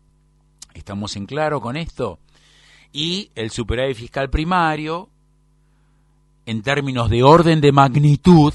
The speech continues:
el tamaño de la variable y respecto del producto. Entonces, ¿qué quiere decir esto? Que si hay superávit fiscal primario, las cuentas públicas dan mayor que cero.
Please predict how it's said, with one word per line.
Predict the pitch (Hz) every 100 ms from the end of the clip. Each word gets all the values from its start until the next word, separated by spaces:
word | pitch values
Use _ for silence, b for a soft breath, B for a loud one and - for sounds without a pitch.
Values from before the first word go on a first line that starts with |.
| -
el | 127 131 127
tamaño | 147 135 151 190 160 135 139 139
de | 139
la | 127 127
variable | 131 143 143 131 127 143 151 b b b b -
y | 156
respecto | 151 - - 165 - 165
del | 113
producto. | 113 127 151 90 - 80 - _ b b
Entonces, | 92 98 123 139
¿qué | 156
quiere | 151 156 139
decir | 123 117
esto? | 92 - 101
Que | - 98 92 b
si | - 117
hay | 139 170
superávit | - 156 156 160
fiscal | 135 135 156
primario, | 156 156 156 156 160 185 196 b b b
las | 110 107
cuentas | 135 143 135
públicas | - 151 165 - 127 120
dan | 139 143 160
mayor | 147 127 123 120
que | 123
cero. | - 85 78